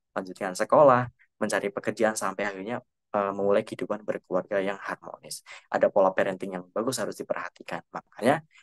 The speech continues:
harus dua puluh satu dan dua puluh lima. Karena ini minimal standar yang ditentukan oleh B K K B N. Karena sebagian besar ketika kita memiliki rus-, eh, usia yang di bawah tersebut, menurut saya ya,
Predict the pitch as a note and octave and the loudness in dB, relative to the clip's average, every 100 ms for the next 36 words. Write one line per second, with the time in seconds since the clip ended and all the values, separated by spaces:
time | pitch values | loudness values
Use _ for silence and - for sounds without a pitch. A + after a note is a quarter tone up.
0 | - G#2 A#2+ A2 E2+ F#2 - - A#2+ A#2 | -8 -6 -4 -2 -2 -4 -8 -2 -2 0
1 | A#2+ C3+ D#3 C#3 - _ - - - A2+ | 0 2 2 0 -2 _ -16 -14 -12 -10
2 | B2+ A2 A2 C3 C3 - F#2+ G#2+ A2+ A2 | -8 -6 -4 -4 -2 -4 -2 -2 -2 -6
3 | - - - G#2+ A#2+ - - G#2 G2 - | -6 -4 -2 -4 -4 -8 -8 -8 -6 -6
4 | - - _ _ _ _ _ _ - - | -10 -14 _ _ _ _ _ _ -10 -8
5 | A2 - F#2 G2 F#2 F#2+ B2 - - - | -6 -4 -4 -6 -8 0 2 2 -4 -4
6 | G2+ - G#2 F2+ F2 - _ _ _ _ | -4 -4 -6 -4 -4 -8 _ _ _ _
7 | _ _ - B2+ B2 B2 A#2+ A2+ - A#2 | _ _ 2 4 4 4 2 0 0 6
8 | A2+ A2 A2 A2+ G#2 G2 - A2 - G2 | 6 6 2 2 2 -2 -4 0 4 4
9 | F#2 - - F#2 F2+ C3+ D3 - _ _ | 4 0 -8 -6 4 4 4 -2 _ _
10 | _ - A2 G#2 G#2+ - F#2+ F2+ | _ -2 2 4 2 0 -2 -2